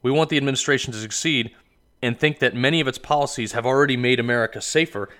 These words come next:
and more prosperous, but we believe our first duty is to the country, and the president continues to act in a manner that is detrimental to the health of our republic." Based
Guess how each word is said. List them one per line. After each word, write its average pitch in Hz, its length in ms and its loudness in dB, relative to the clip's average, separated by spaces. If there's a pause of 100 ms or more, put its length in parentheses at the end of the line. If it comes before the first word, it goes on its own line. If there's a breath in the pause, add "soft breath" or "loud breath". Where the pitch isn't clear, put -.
and 123 100 -4
more 117 160 0
prosperous, 143 540 0
but 127 120 0
we 127 160 0
believe 135 520 -2
our 117 140 0
first - 340 -4
duty 113 200 -4
is 104 120 -6
to 117 100 -4
the 101 60 -6
country, 107 520 -2 (460 soft breath)
and 120 100 -2
the 113 60 -2
president 135 380 0
continues 120 360 -4
to - 100 -6
act 117 260 -2
in 113 80 -4
a - 20 -4
manner 107 400 2 (180 loud breath)
that 110 120 -2
is 101 100 -6
detrimental 113 520 0
to 104 80 -10
the 95 100 -4
health 117 360 0
of 104 120 -6
our 104 120 2
republic." 98 420 -4 (120)
Based 202 320 8